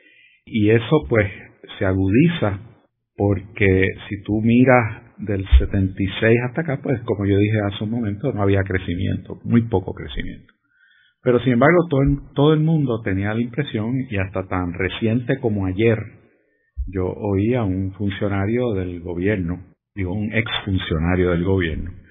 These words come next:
decir que aquí esto estaba todo bien hasta que se eliminó la sección nueve treinta y seis.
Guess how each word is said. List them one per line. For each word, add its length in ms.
decir 600
que 100
aquí 180
esto 220
estaba 400
todo 260
bien 400
hasta 240
que 120
se 100
eliminó 420
la 180
sección 340
nueve 220
treinta 300
y 160
seis. 280